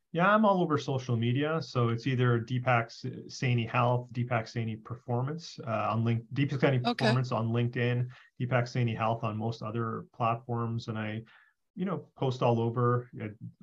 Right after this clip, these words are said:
Speaker 1: sometimes different things on different platforms, but you get the, the gist. I have a YouTube channel, Deepak Saini Health, uh, some very interesting content, o-, over a hundred videos there if people wanna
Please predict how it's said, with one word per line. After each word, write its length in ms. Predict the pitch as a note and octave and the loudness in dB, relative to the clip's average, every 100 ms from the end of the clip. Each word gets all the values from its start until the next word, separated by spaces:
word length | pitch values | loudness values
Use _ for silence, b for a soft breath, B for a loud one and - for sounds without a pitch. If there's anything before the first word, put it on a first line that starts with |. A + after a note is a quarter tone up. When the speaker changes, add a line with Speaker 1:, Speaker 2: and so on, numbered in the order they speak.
| - | -20
Speaker 1:
sometimes 460 | - D#3 C#3 C3 A#2+ | -10 -6 0 2 2
different 300 | B2 B2 B2 | 0 -2 -2
things 220 | A#2+ A2+ | -2 -2
on 80 | A2 | -2
different 320 | A#2+ A#2+ A2 | -4 -4 -4
platforms, 560 | B2+ A#2+ A#2+ A2+ A2+ A#2+ | 0 0 -2 -6 -6 -6
but 120 | - | -4
you 60 | D3 | -2
get 120 | E3+ | -2
the, 180 | C#3 A2 - B2+ | -4 -8 -10 -10
the 60 | A#2+ | -6
gist. 260 | A2+ B2 A#2+ | 0 0 0
I 40 | |
have 100 | G#2+ | -2
a 40 | |
YouTube 340 | G#2+ A#2+ B2 A#2 | -2 -2 -2 -4
channel, 480 | B2 A2+ A#2 A#2+ A2+ | -4 -2 -2 -6 -8
Deepak 280 | A#2 A#2 A2+ | -6 -6 -6
Saini 240 | - A2+ G#2+ | -6 -6 -6
Health, 260 | A2+ A#2+ B2 b b b b - | -6 -6 -8 b b b b -6
uh, 240 | A2 G#2 | -4 -4
some 220 | G2+ A#2 G#2+ | -4 -6 -2
very 340 | A2 G#2+ A2 | -2 -2 -4
interesting 460 | A#2+ - - A#2 A2 | -6 -6 -6 -4 -4
content, 420 | - A2 A2+ G#2+ | -2 -2 -2 -6
o-, 180 | A2 B2 | -6 -4
over 180 | B2 A#2 | -2 0
a 40 | A2 | 0
hundred 280 | A#2 A2 | 0 0
videos 300 | G#2+ A2 A2 | 0 -2 -2
there 200 | G#2+ G#2+ | -4 -6
if 60 | G#2+ | -6
people 240 | A#2+ A#2 | -8 -6
wanna 260 | G#2+ A2 G#2+ | -6 -6 -8